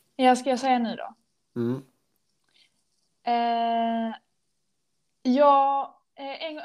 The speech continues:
Speaker 1: jag har varit i ett förhållande där vi var helt olika, hade helt olika politiska åsikter.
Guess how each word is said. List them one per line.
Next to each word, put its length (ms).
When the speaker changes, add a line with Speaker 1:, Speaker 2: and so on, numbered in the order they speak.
Speaker 1:
jag 180
har 80
varit 220
i 40
ett 140
förhållande 460
där 220
vi 60
var 80
helt 560
olika, 640
hade 440
helt 320
olika 280
politiska 460
åsikter. 520